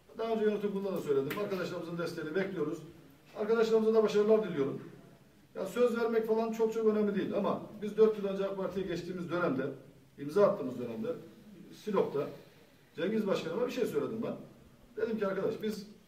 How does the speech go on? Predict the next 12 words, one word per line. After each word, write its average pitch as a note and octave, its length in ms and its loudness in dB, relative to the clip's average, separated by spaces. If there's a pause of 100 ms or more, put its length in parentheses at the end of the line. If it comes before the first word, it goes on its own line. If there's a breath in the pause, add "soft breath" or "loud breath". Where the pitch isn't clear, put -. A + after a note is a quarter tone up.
(340)
birkaç G#3 360 -2
partide F3 280 -2
olmuş G3 260 0
olabiliriz C#3+ 420 0
bu C3+ 100 -4
zamana C#3 240 -2
kadar E3 260 -4
ama D3+ 160 -2
siyasi G#3+ 380 -2
hayatımızda C3+ 480 -2
burada F#3 180 -4
noktalayacağız. F#3 600 2